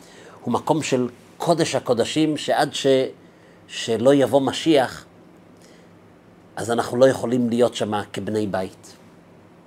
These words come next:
ומי שניסה קצת, כל העולם מתעורר וקם.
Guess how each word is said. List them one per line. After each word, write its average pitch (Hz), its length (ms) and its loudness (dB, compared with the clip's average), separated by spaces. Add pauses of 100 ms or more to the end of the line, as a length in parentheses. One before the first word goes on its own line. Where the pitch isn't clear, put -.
(280)
ומי 143 160 -2
שניסה 147 480 0
קצת, 170 360 -2 (800)
כל 170 220 2
העולם 127 400 2
מתעורר 110 500 -6
וקם. 101 300 -8